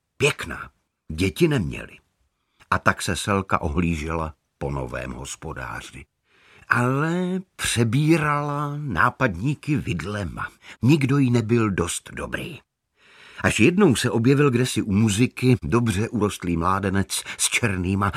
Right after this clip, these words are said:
jiskrnýma očima, který se jí zalíbil.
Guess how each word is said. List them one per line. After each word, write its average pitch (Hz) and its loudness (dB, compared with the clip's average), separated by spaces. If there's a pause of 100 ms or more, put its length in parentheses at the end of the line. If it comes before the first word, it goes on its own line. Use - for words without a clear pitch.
(120)
jiskrnýma 101 4
očima, 117 0 (200)
který 135 2
se 139 2
jí 131 8 (140)
zalíbil. 73 0